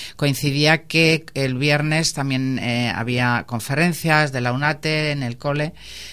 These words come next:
Entonces, bueno, ahí tuvimos que hacer una reorganización de, de horarios, pues, para dar las materias menos, eh, con menos ruido. Y bueno, pues al final este año hemos conseguido que, eh, nos dejen un, eh, un aula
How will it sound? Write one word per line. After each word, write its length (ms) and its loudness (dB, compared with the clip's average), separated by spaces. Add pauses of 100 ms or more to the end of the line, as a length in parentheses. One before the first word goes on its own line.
(200)
Entonces, 480 0
bueno, 360 4
ahí 680 0 (160)
tuvimos 340 -2
que 80 -2
hacer 240 0
una 300 2
reorganización 1120 0
de, 320 2
de 160 2
horarios, 500 6
pues, 220 -6
para 240 0
dar 240 2
las 180 -2
materias 560 -2
menos, 580 -2
eh, 320 -2
con 160 -4
menos 300 0
ruido. 480 0 (480)
Y 140 6
bueno, 420 8 (320)
pues 240 0
al 80 2
final 400 6
este 240 4
año 220 4
hemos 160 2
conseguido 680 2
que, 460 4
eh, 180 0
nos 260 -2
dejen 420 0
un, 160 0
eh, 520 0
un 200 2
aula 360 4